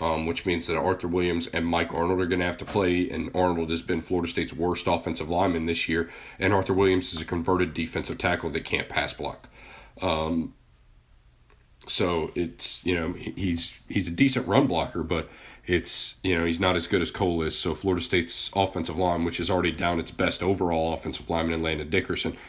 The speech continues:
is now down its second best offensive lineman. Um, and, uh, yeah,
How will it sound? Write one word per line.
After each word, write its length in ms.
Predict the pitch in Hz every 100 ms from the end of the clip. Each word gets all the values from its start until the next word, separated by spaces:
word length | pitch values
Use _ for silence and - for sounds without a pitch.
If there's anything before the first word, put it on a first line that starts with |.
| - -
is 300 | 98 90 -
now 180 | 90
down 280 | 85 87 82
its 140 | 78 -
second 400 | - 110 87 78
best 220 | 80 -
offensive 500 | 87 82 85 - 78
lineman. 480 | 85 85 82 85 82 - - - -
Um, 500 | 87 82 80 78 78
and, 480 | - 87 82 80 80
uh, 220 | 80 78 76 - - - - -
yeah, 240 | 95 85